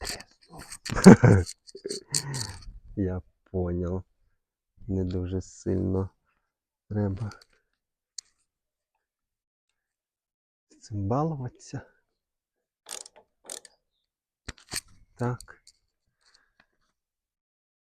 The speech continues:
А потім ввечері ми вам покажемо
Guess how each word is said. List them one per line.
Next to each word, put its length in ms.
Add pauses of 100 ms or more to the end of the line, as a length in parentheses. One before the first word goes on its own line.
(1300)
А 100
потім 360
ввечері 440
ми 140
вам 260
покажемо 880